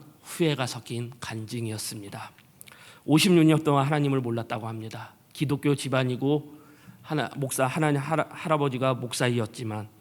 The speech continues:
오십육 년 동안 하나님을 못 닫는 거. 하나님 은혜를 몰랐기 때문에 후회하는 삶.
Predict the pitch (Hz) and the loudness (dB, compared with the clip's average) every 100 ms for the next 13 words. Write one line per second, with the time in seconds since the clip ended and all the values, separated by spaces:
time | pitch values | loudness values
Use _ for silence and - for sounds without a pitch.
0 | _ _ _ _ _ _ _ - - - | _ _ _ _ _ _ _ -20 -20 -20
1 | - 127 131 135 127 120 120 113 147 127 | -10 -6 0 2 2 2 0 2 2 2
2 | 127 107 101 104 107 110 151 143 - - | 0 -2 -6 -8 -8 -8 -10 -12 -20 -20
3 | - - - - - 196 202 196 170 165 | -20 -20 -20 -20 0 6 10 10 10 10
4 | 165 160 156 143 143 139 147 - 123 113 | 10 8 8 8 6 4 0 0 0 0
5 | 107 104 - - _ _ - - 165 139 | -2 -6 -14 -20 _ _ -10 0 2 2
6 | 127 120 - 110 | 0 -2 -4 -8